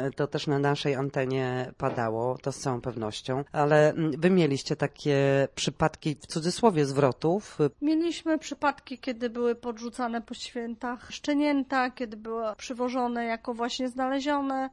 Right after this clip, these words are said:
Speaker 2: No to zwierzę nie wzięło się znikąd, tak? Mieliśmy też kilka takich sytuacji, może nie prezentowych, dlatego że my jakby, e, już od początku zadbaliśmy o to, żeby te zwierzęta nie wychodziły od nas w tym okresie świątecznym.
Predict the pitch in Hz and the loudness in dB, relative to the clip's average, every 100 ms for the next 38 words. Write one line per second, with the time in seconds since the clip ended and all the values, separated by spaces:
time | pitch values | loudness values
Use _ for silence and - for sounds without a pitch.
0 | - 269 285 320 320 254 247 254 311 294 | -6 -2 0 0 -2 -4 -8 -2 0 2
1 | 285 277 254 262 254 - 254 220 208 - | 0 0 0 2 0 -2 -6 -8 -12 -10
2 | 202 - - 254 - 277 339 302 285 277 | -10 -8 -6 -6 -2 -2 0 0 -2 0
3 | 269 - - 247 - 262 - 240 247 240 | -2 -4 -6 -4 -2 -2 -2 -2 -2 -6
4 | - 240 233 - - 269 277 254 247 - | -6 -12 -12 -12 -10 -2 2 4 4 2
5 | 269 247 262 269 285 294 302 285 269 277 | -6 -2 -2 0 0 0 0 -2 0 0
6 | 294 277 226 226 240 233 233 240 247 247 | 2 2 2 -6 -6 -6 -4 -6 -4 -4
7 | 247 254 254 247 240 233 233 233 233 226 | -4 -4 -4 -4 -6 -6 -6 -4 -4 -6
8 | 226 247 233 220 233 - 254 - - 302 | -8 -10 -10 -10 -8 -8 -10 -10 -2 0
9 | 285 233 220 214 226 247 - 233 240 240 | 0 -4 -8 -4 -4 -4 -4 -4 -4 -4
10 | 233 226 226 - 233 240 240 247 233 233 | -6 -8 -10 -10 -10 -8 -4 -4 -4 -4
11 | 240 247 247 269 240 254 240 226 226 226 | -4 -4 -2 -2 0 0 0 0 -2 -4
12 | 226 - 233 226 240 240 240 - 226 226 | -6 -8 -8 -8 -8 -8 -8 -8 -10 -10
13 | 220 - 262 285 | -14 -10 -8 -6